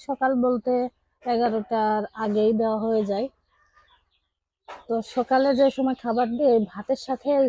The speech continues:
চাল ধোয়া পানিটা মিশিয়ে দিই। প্রতিদিন তো সকালে আর দুপুরে ভাত রান্না করি, আর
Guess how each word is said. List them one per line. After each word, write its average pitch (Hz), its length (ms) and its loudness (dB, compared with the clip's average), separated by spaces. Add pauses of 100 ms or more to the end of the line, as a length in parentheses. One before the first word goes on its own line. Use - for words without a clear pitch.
চাল 226 220 0
ধোয়া 233 200 -4
পানিটা 233 360 0 (540)
মিশিয়ে 233 460 0
দিই। 170 140 -8 (200)
প্রতিদিন 269 420 0
তো 285 60 -2 (120)
সকালে 254 400 -2
আর 247 100 -4
দুপুরে 254 380 2
ভাত 233 200 -4
রান্না 254 300 0
করি, 311 200 0 (920)
আর 202 80 -6